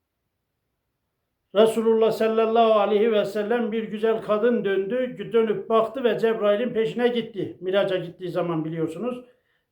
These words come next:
Dedi, "Ya Cebrail, bu kimdir?" Dedi ki, "Ya Muhammed, o dünyadır." İyi ki ona takılıp kalmadın, yoksa hiçbir ümmetin ondan geçmez. Şimdi sevgili kardeşlerimiz,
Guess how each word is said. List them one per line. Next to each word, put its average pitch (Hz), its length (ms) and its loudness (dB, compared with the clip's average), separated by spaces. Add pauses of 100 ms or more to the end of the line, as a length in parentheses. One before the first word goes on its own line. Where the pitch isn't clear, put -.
(100)
Dedi, 208 180 -2
"Ya 226 260 6
Cebrail, 226 460 0
bu 220 120 -6
kimdir?" 240 500 -2
Dedi 214 260 -6
ki, 214 180 -10
"Ya 220 160 2
Muhammed, 180 600 -2
o 226 220 2
dünyadır." 196 840 -2 (1600)
İyi 226 240 -2
ki 214 120 0
ona 202 280 2
takılıp 220 460 0
kalmadın, 196 400 0
yoksa 196 320 -4
hiçbir 202 260 -6
ümmetin 196 380 -4
ondan 196 380 -2
geçmez. 160 560 -6 (600)
Şimdi 247 320 -4
sevgili 220 440 2
kardeşlerimiz, 190 840 -2